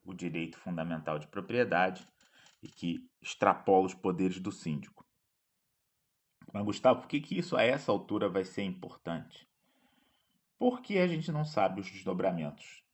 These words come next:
é, futuros da pandemia, que ainda de, de alguma, em alguma medida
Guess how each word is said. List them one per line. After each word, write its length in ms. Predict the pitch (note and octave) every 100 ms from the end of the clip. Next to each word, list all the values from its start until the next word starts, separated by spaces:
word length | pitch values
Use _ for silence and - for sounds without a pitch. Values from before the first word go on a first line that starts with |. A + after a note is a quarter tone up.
| -
é, 240 | F2 D#2+ -
futuros 600 | - G2+ D#2 F2 E2 C#2+
da 140 | C2+ D2+
pandemia, 560 | D#2+ D#2+ D2+ C#2 B1
que 460 | - - - - -
ainda 400 | E2 D#2+ F#2 F2+ D#2
de, 400 | D#2+ D2+ - D#2+
de 60 | D#2+
alguma, 280 | F2 E2+ F#2
em 60 |
alguma 260 | E2 D#2+ F2+
medida 500 | E2+ C#2+ D2 D#2